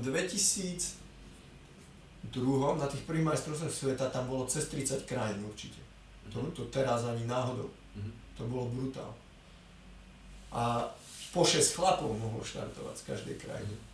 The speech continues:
Speaker 1: Takže neskutočné.
Speaker 2: Sto osemdesiat ľudí mohlo byť, nie?
Speaker 1: A se-, a, e, m-, mohlo, ale tak, e, v-, vieš,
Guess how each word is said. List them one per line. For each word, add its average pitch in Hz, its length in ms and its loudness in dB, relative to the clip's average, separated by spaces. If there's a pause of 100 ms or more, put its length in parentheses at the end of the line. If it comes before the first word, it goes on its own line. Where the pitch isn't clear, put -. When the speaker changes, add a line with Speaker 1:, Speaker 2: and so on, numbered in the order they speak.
(100)
Speaker 1:
Takže 117 360 -2 (1200)
neskutočné. 139 480 -2
Speaker 2:
Sto - 240 0
osemdesiat 107 400 -2
ľudí 113 240 -4
mohlo 202 240 -4
byť, - 160 -8
nie? - 120 -12 (120)
Speaker 1:
A 120 80 0
se-, 151 400 2
a, 127 240 6 (560)
e, 135 100 -2 (960)
m-, 151 220 -8 (340)
mohlo, 151 720 8 (480)
ale 131 240 8
tak, 135 160 0 (160)
e, 143 80 -2 (240)
v-, 135 240 -6 (480)
vieš, 131 400 6